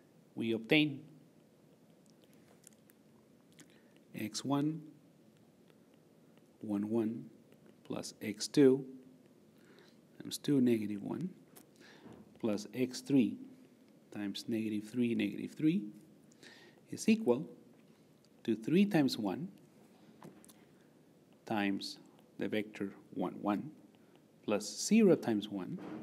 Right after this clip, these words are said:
times the vector two, one, negative, uh, plus one times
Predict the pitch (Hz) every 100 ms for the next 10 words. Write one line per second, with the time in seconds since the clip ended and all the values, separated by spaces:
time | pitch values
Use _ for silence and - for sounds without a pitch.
0 | - - - - - - - 120 123 113
1 | 104 95 - - 120 123 - 104 95 -
2 | 120 135 170 - - - 95 - - -
3 | 180 - - - - _ _ - - -
4 | - - - - - - 110 101 98 -
5 | - - - - 180 185 180 117 104 123
6 | 175 - - 131 123 151 185 -